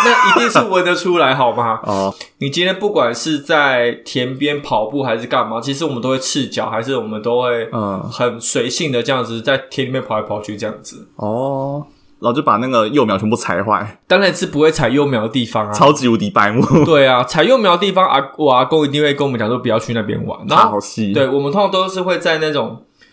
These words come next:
Speaker 1: 有一种土就是你刚翻完，然后因为没有要那么快的去种它，所以说它其实会有点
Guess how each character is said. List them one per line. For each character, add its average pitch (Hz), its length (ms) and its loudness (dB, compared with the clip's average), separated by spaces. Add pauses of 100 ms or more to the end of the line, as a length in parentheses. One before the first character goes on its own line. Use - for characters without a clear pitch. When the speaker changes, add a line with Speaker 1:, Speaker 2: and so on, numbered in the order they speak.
(280)
Speaker 1:
有 180 180 4
一 302 60 4
种 247 260 0
土 139 280 -2
就 208 120 0
是 180 580 -4
你 139 180 -4
刚 170 320 -2
翻 165 420 -2
完， 110 320 -4 (560)
然 135 140 0
后 165 440 0
因 185 140 -4
为 202 100 0
没 170 120 -4
有 139 160 0
要 147 280 0
那 165 80 -4
么 143 180 -2
快 147 200 0
的 123 100 4
去 139 140 -4
种 123 340 -2
它， 107 280 -6
所 - 160 -4
以 - 20 -2
说 170 180 -2
它 170 160 -2
其 185 160 -4
实 131 200 -6
会 127 400 -2
有 120 180 0
点 110 280 -4